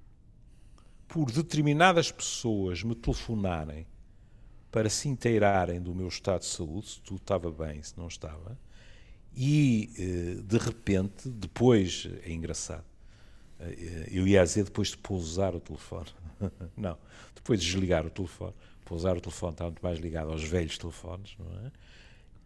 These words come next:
E eu dar comigo a pensar assim, que é curioso, eu, eu não, não estava à espera que esta pessoa me telefonasse, preocupada com o meu estado de saúde. E no seguimento disso pensar assim, mas pensando bem,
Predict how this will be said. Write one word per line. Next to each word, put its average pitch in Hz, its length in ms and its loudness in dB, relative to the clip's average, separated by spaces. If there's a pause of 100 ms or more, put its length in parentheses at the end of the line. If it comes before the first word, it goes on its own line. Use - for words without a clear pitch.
(220)
E 160 80 8
eu 180 120 12
dar 180 260 12
comigo 196 300 6
a 165 40 6
pensar 143 360 0
assim, 151 180 -6
que 156 100 -4
é 170 40 -2
curioso, 76 760 -10 (920)
eu, 143 260 0
eu 143 160 6
não, 165 320 2 (100)
não 151 180 4
estava 139 360 6
à 127 40 8
espera 151 360 0
que 165 120 -2
esta 147 200 -2
pessoa 151 600 -4
me 160 120 -4
telefonasse, - 840 -4 (500)
preocupada 127 640 0
com - 100 -8
o 120 40 -4
meu 120 100 -4
estado 120 300 -6
de - 60 -14
saúde. 120 400 -8 (1400)
E 147 180 2
no 170 240 10
seguimento 160 560 2
disso 180 160 -4
pensar 165 320 2
assim, 110 280 -2 (400)
mas - 180 -2
pensando 104 560 0
bem, 85 420 -4